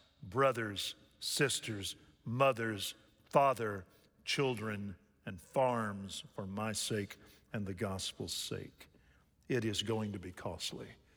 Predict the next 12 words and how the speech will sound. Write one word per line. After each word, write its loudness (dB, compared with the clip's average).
as -6
you -2
lay 8
up 4
your -4
Isaac. -2
Incidentally, -6
which -4
is -8
harder 0
to -6
sacrifice, -4